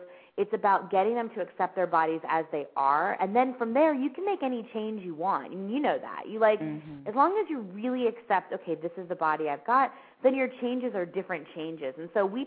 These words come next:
Speaker 1: talk about boys, and we talk about pop culture, and we talk about friendships and school and parents and all the things that impact girls' self-esteem. So I write a column once a month, and then I'm on seventeen dot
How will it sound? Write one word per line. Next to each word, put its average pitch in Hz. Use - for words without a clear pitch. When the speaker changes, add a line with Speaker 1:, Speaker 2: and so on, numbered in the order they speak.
Speaker 1:
talk 202
about 151
boys, 302
and 202
we 180
talk 160
about 139
pop -
culture, 220
and 180
we 165
talk -
about 139
friendships 196
and 143
school 196
and 151
parents 170
and 156
all 226
the 247
things 214
that 180
impact 156
girls' 147
self-esteem. -
So 170
I 160
write 185
a 185
column 165
once 165
a 214
month, 175
and 180
then 180
I'm 170
on 175
seventeen 190
dot 165